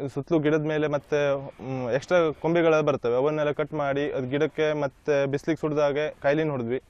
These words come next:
ಕೈಲಿನ ಹೊಡೆದ ನಂತರ ಗಿಡದಿಂದ ಮತ್ತೆ ಈಗ ಹತ್ತು, ಹದಿಮೂರನೇ ತಿಂಗಳಿಗೆ ಗಿಡದಿಂದ ಹೂ ಬರೋಕ್ಕೆ ಶುರು ಆಗುತ್ತೆ. ಹೂ ಬಂದ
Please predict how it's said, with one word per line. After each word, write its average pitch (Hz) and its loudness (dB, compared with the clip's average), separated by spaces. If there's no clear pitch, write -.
ಕೈಲಿನ 151 0
ಹೊಡೆದ 151 -2
ನಂತರ 151 -2
ಗಿಡದಿಂದ 143 -2
ಮತ್ತೆ 147 -2
ಈಗ 135 -2
ಹತ್ತು, 156 0
ಹದಿಮೂರನೇ 160 0
ತಿಂಗಳಿಗೆ 160 0
ಗಿಡದಿಂದ 156 0
ಹೂ 160 0
ಬರೋಕ್ಕೆ 156 0
ಶುರು 131 -2
ಆಗುತ್ತೆ. 120 -6
ಹೂ 156 -2
ಬಂದ 156 -4